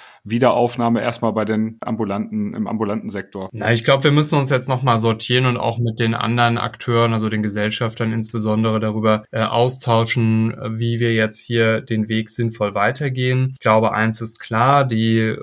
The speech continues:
Speaker 2: die Kommunikation von Seiten der Ärzte ist, dass sie im Moment keine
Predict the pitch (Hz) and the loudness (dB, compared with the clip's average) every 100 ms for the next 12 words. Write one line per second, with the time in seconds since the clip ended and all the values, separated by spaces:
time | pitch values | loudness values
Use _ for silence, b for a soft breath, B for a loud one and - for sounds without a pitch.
0 | - - - 127 110 110 110 - 113 113 | -10 -10 -14 -8 -4 -4 -4 -4 -2 0
1 | 110 113 - 120 123 123 113 113 107 107 | 0 -4 -4 -2 0 0 0 -2 0 0
2 | 107 110 107 92 110 117 - 113 113 - | 0 -2 0 0 0 -2 -6 -6 -6 -4
3 | 113 - 113 110 107 110 110 - 110 110 | -6 -4 -4 0 2 2 0 0 0 2
4 | 113 | 0